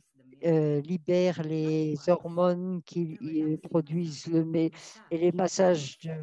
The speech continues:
relaxation sont également quelque chose d'important parce que les femmes prennent confiance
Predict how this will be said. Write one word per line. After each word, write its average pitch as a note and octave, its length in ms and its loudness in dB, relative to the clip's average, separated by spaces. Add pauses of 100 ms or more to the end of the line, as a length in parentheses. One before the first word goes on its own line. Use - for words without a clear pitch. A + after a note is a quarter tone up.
(100)
relaxation E3+ 720 -4
sont D#3 280 -8
également E3 420 0
quelque E3 360 -2
chose D3+ 300 -4
d'important F3 600 0
parce F3+ 160 -4
que F#3 80 0
les E3 120 0
femmes E3 280 -2
prennent E3+ 240 -4
confiance F#3+ 800 -2